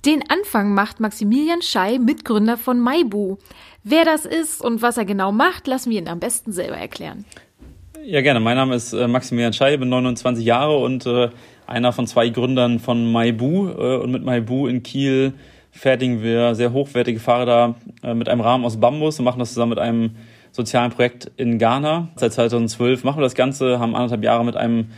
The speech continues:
Speaker 2: sozialen Projekt in Ghana, ähm, die Produktentwicklung gemacht und, ähm, haben in den letzten Jahren viele auch, ähm, soziale Aktivitäten in Ghana finanziert, haben unter anderem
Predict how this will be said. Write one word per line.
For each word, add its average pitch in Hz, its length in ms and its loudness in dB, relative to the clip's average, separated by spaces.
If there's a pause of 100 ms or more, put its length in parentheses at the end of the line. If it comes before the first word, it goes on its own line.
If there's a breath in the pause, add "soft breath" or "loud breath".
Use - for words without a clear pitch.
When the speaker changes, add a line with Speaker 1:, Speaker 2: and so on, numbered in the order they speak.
(140 loud breath)
Speaker 2:
sozialen 123 380 -2
Projekt 131 240 -2
in 117 100 0
Ghana, 120 560 2 (300)
ähm, 117 420 0
die 113 80 -8
Produktentwicklung 147 640 0
gemacht 127 420 2
und, 117 380 -2
ähm, 113 300 0 (280 loud breath)
haben 113 200 2
in 113 80 0
den 113 40 2
letzten 113 280 -2
Jahren 113 200 0
viele 120 380 0
auch, 113 320 0
ähm, 110 340 -2
soziale 131 440 2
Aktivitäten 123 420 -2
in 123 40 0
Ghana 120 220 2
finanziert, 117 640 0
haben 110 240 2
unter 120 220 -2
anderem 113 420 0